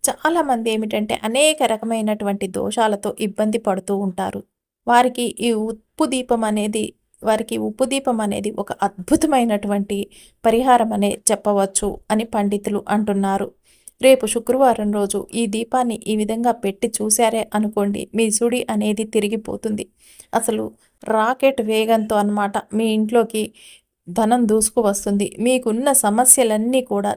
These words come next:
చెల్లా చెదురైపోతాయి ఈ దీపాన్ని పెట్టిన మరుక్షణమే అని పండితులు చెప్తున్నారు. అసలు ఎలాంటి సమస్యలు ఉన్నా కూడండి మీకు ఈ దీపం పెట్టడంతో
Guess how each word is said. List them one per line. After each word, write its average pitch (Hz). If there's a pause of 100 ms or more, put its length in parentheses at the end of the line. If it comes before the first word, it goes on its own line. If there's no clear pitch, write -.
(120)
చెల్లా 226 (100)
చెదురైపోతాయి 214
ఈ 226
దీపాన్ని 226
పెట్టిన 214
మరుక్షణమే 208
అని 233
పండితులు 208
చెప్తున్నారు. 202 (800)
అసలు 254
ఎలాంటి 285
సమస్యలు 262
ఉన్నా 226
కూడండి 220
మీకు 226
ఈ 240
దీపం 226
పెట్టడంతో 214